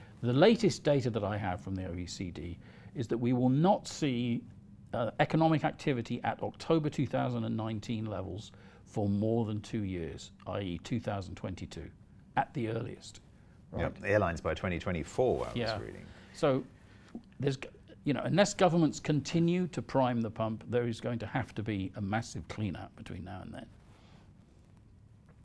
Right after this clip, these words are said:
Speaker 2: How about some frothy beer for lunch?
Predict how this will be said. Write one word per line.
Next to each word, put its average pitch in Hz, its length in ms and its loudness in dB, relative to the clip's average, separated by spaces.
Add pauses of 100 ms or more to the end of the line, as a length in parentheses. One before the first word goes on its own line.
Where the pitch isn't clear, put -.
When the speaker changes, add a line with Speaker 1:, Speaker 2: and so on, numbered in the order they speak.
(920)
Speaker 2:
How - 100 -6
about 107 120 -4
some - 120 -12
frothy 76 300 -8
beer 67 180 -8
for - 140 -14
lunch? - 280 -14